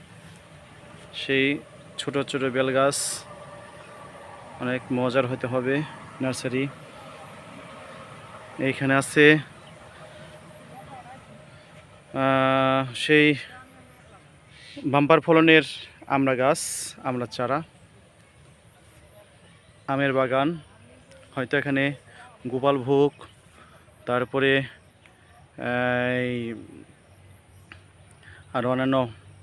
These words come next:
আমের <clears throat> বড় বড় চারা, অন্য রকমের সেই, আহ,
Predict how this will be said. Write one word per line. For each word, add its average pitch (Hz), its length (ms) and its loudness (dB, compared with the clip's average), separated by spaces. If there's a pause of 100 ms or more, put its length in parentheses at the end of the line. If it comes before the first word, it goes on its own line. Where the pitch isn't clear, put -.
(520)
আমের 131 320 2 (520)
<clears throat> 180 320 8
বড় 143 180 8
বড় 131 100 4
চারা, 135 320 6 (4000)
অন্য 131 300 -2
রকমের 131 400 -2 (540)
সেই, 120 340 -6
আহ, - 1080 -10